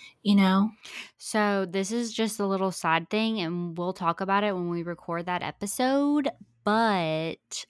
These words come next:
Speaker 2: I am going to be talking about a particular building that is in San Diego.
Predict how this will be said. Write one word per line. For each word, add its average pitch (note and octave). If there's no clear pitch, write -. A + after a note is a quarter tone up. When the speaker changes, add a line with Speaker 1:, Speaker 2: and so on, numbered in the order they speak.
Speaker 2:
I F3+
am G3
going F#3+
to F3+
be E3
talking A3
about A3
a A3+
particular A3+
building G#3+
that F#3
is E3+
in F#3
San A#3
Diego. B3